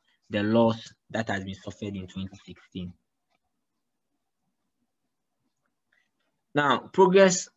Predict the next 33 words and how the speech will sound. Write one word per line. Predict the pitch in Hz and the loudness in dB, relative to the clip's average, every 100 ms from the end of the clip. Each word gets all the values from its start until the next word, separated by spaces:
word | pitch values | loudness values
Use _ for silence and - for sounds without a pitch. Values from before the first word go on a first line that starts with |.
| _ _ | _ _
Limited | 139 156 156 156 151 | 6 8 8 4 4
is | 127 123 | 2 0
into | 127 120 117 | -6 -4 2
the | 117 | 4
retail | 131 143 - 123 | 6 4 4 2
business. | 117 113 101 98 - - - | 4 2 0 -6 -10 -20 -4
They | 117 | 2
make | 120 147 | 4 4
a | 120 | 2
loss | 110 120 - | 4 2 0
of | 101 | -8
two | - | -8
fifty | 117 110 - | -12 -12 -14
thousand. | 110 95 92 95 98 - _ _ | -4 -2 -2 -6 -14 -18 _ _
How | - 151 | 2 4
many | 139 135 | 4 4
years? | 127 104 90 90 _ _ _ | 2 2 -2 -8 _ _ _
Because | - 123 196 196 - - _ _ _ _ _ _ | -4 2 2 2 -4 -18 _ _ _ _ _ _
retail | 143 180 - 165 | 4 4 2 -2
business | 147 139 139 143 131 | 4 4 6 4 2
is | 120 | 0
not | 156 | 2
within | 160 135 143 | 4 4 4
the | 120 | 2
priority | 117 117 120 - | 0 0 0 -4
sector, | - 98 95 | -12 -10 -8
she | 104 113 | -10 -6
can | 113 127 | -6 -2
only | 139 139 | -2 -2
do | 120 117 | 2 2
up | 110 107 | 0 -4
to | - | -8
what? | 95 92 | -6 -6